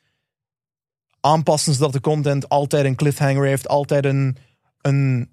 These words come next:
een grote finale. Cliffhanger is misschien niet een grote finale op het einde van de video. Dat, dat ik ook een titel en een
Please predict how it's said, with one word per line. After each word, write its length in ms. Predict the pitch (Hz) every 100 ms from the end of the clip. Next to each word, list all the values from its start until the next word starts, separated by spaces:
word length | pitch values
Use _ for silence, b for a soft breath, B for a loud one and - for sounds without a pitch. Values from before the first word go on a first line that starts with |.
| -
een 120 | 139
grote 260 | 170 170
finale. 320 | 151 151 143 -
Cliffhanger 400 | 220 - 214 208
is 60 |
misschien 300 | 180 - 180
niet 120 | 208 185
een 60 |
grote 240 | 147 180 160
finale 460 | 160 147 156 170
op 60 | 143
het 120 | -
einde 160 | 151 151
van 120 | 156
de 80 | 151
video. 340 | 160 165 165 b b b b b b -
Dat, 200 | 151 151
dat 200 | 151 156
ik 100 | 160
ook 140 | 165 143
een 160 | 143
titel 280 | 127 180 175
en 80 | 143
een 180 | 135